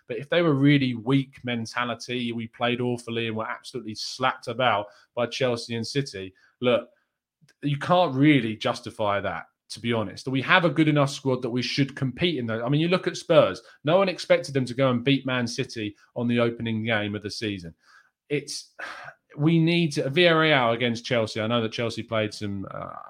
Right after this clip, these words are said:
a youthful side at times, and that they still had a lot of really first-team key players in the Super Cup final. Look, we have to compete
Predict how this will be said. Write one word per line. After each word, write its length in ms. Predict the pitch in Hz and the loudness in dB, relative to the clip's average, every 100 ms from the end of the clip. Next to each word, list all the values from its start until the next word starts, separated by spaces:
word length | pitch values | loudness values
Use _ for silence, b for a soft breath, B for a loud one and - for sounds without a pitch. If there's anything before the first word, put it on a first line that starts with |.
| - | -12
a 60 | |
youthful 500 | 101 110 131 - 120 | -6 -4 -4 -6 -10
side 320 | 113 120 123 120 | -4 0 0 0
at 100 | - | -4
times, 300 | 123 123 120 | -6 -4 -4
and 80 | |
that 140 | 127 123 | -4 -2
they 80 | 117 | -4
still 160 | 131 | 0
had 140 | 113 113 | 2 4
a 20 | |
lot 160 | 113 | 2
of 60 | 110 | 2
really 180 | 117 107 | 0 -2
first-team 560 | - 113 113 - 107 | 0 0 0 -4 -6
key 180 | 104 110 | -4 -6
players 420 | 107 110 110 110 - b b | -2 0 2 0 -6 b b
in 140 | 123 117 | -4 -2
the 60 | |
Super 280 | 107 117 110 | -2 -6 -6
Cup 220 | 113 113 | -6 -6
final. 360 | - 117 113 110 B B - | -2 -2 -2 -4 B B -4
Look, 220 | 123 - | -2 -2
we 160 | 135 156 | 2 2
have 300 | 143 180 - | 4 2 0
to 100 | 139 | -6
compete 560 | - 147 139 190 110 | -2 -2 2 0 0